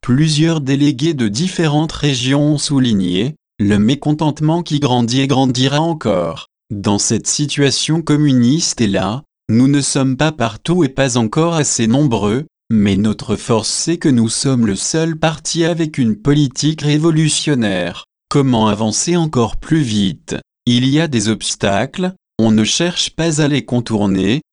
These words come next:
au contraire nous les abordons franchement.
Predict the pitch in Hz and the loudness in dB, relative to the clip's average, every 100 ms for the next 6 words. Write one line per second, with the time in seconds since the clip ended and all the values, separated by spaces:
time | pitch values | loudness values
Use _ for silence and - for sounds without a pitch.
0 | _ 110 - 147 151 127 151 170 160 131 | _ -2 2 0 0 0 -2 2 2 2
1 | 104 107 156 175 160 120 113 - 147 156 | 2 0 0 0 0 0 -2 -2 -2 0
2 | - 117 101 | -2 -2 -2